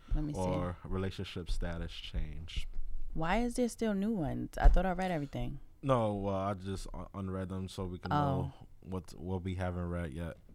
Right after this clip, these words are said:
Speaker 1: Oh, I think I read this one. This one was k-, kinda cool.
Speaker 2: Which one?
Speaker 1: Boyfriend too flirty. My
Speaker 2: Uh-oh.
Speaker 1: boyfriend is naturally very flirtatious by nature.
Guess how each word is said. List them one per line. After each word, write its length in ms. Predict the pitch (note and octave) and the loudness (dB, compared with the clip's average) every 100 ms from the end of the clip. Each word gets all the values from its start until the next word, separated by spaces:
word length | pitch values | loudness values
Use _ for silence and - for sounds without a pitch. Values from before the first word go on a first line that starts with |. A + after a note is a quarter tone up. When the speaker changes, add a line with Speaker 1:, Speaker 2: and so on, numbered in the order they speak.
| - - - - - - - - - - - - - | -18 -20 -20 -20 -20 -20 -20 -20 -20 -20 -20 -4 4
Speaker 1:
Oh, 380 | C#3 B2+ C3 - - | 6 4 -2 -6 -6
I 80 | |
think 240 | C#3 B2+ B2 | -4 -4 -4
I 60 | |
read 200 | A#2+ A#2+ | -6 -6
this 220 | A#2+ A#2+ B2+ | -8 -10 -8
one. 260 | B2 B2+ - | -8 -8 -8
This 180 | B2+ - | -10 -8
one 120 | B2 | -10
was 140 | - - | -10 -14
k-, 340 | - - - - | -20 -20 -20 -8
kinda 200 | B2+ A#2+ | -6 -6
cool. 420 | - - A#2+ A2+ C3+ - - | -10 -12 -10 -8 -10 -14 -4
Speaker 2:
Which 220 | G#2+ - | -4 -2
one? 200 | F#2+ G2 - - - - - - - - | -4 -6 -8 -16 -18 -18 -20 -20 -20 -2
Speaker 1:
Boyfriend 460 | D#3+ D#3 - E3 E3+ | 8 8 8 2 2
too 140 | E3 | -2
flirty. 460 | - C#3 B2 A2+ - | 2 4 4 0 0
My 200 | D3 D3+ | 4 4
Speaker 2:
Uh-oh. 80 | D#3 | 8
Speaker 1:
boyfriend 400 | D#3+ G3+ B3 A3 | 6 8 4 4
is 120 | E3 | 4
naturally 500 | D#3 D#3+ - F3 D#3+ | 6 6 4 2 4
very 280 | D3+ C#3 D3+ | 8 8 6
flirtatious 600 | - C3+ C3+ C3 B2+ C3 | 4 2 4 2 0 0
by 180 | B2 A#2+ | 2 2
nature. 480 | A#2+ - - C2+ | 0 -2 -4 -4